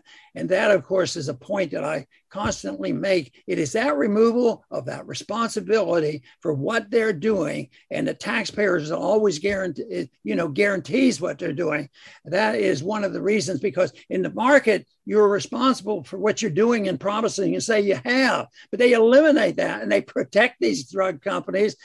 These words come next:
and just think of the money they make. Uh, so that, uh, that is something that, uh, is is there, and, uh, hopefully they'll wake up to it someday and we'll change it.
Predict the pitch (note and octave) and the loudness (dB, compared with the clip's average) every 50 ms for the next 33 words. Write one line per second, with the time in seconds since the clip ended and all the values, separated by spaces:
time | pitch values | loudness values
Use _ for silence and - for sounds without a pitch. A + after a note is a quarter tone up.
0 | - - _ G3 G3+ F3 G#3+ A3 F#3 - - A3+ A3 G3 - F#3 F#3 F3 F3 E3+ | -20 -14 _ -8 -6 -2 -2 -2 -2 0 -2 -4 -4 -2 -4 -4 -2 -2 -2 -2
1 | F3 F3 F#3 F#3 G3+ F#3+ D#3+ E3 - C3+ - - - - - - _ F#3 F3+ D#3+ | -2 -2 -2 0 0 0 0 -2 -4 -4 -4 -4 -6 -6 -8 -8 _ -6 -6 -6
2 | D3 - G3 - - - - - - _ - G3+ A#3+ A#3+ - - G#3+ G3+ F#3+ F#3+ | -4 -4 -6 -6 -6 -8 -16 -20 -18 _ -6 -4 -4 -4 -4 -4 -2 -2 0 0
3 | F#3 F3+ - - - - _ - F3+ G#3+ A3+ A#3 G#3 - A#3 A3+ G3+ E3 A3 G#3 | -2 -4 -6 -12 -20 -20 _ -4 -2 0 0 0 0 0 -4 -6 -4 -2 -2 0
4 | F#3+ F#3 G3+ F#3+ C#3 - G3+ F#3+ F#3+ - - F#3 F#3 - C3 C3+ G#3 - A3+ G#3 | 2 0 0 0 -2 -4 -6 -6 -4 -4 -2 -2 -2 -4 -4 -4 -4 -4 -4 -4
5 | - - - D3 G3+ G#3+ G#3+ G#3 G#3 G3+ D#3 - - _ _ _ _ F3 E3+ - | -4 -4 -4 -2 -2 0 2 2 2 0 0 -2 -8 _ _ _ _ -6 -6 -6
6 | - F#2+ - C3+ - F#3+ F#3 - - F#3 F#3+ G3+ - A#2+ - - - - F#3+ A3 | -6 -6 -6 -2 -2 -2 -2 -2 -4 -6 -8 -8 -10 -12 -14 -14 -2 0 0 0
7 | - - F#3+ F3+ D3 F3+ G2+ - F#3 F#3 D#3+ D#3+ E3 F#3 F3 C#3 - F#3 E3+ E3+ | 0 0 -2 -2 0 0 -2 -2 -2 -2 -4 -2 -2 -4 -6 -6 -6 -6 -8 -8
8 | - - F3+ F3+ D#3+ C#3 - E3+ E3+ D3+ D#3+ E3+ E3+ E3 D#3 D#3 C#3+ - - F3 | -8 -8 -8 -8 -6 -6 -8 -8 -8 -6 -6 -6 -6 -6 -6 -8 -10 -10 -10 -8
9 | E3+ D#3 D3+ C#3 - - - A#3 | -6 -6 -6 -6 -8 -10 -12 -12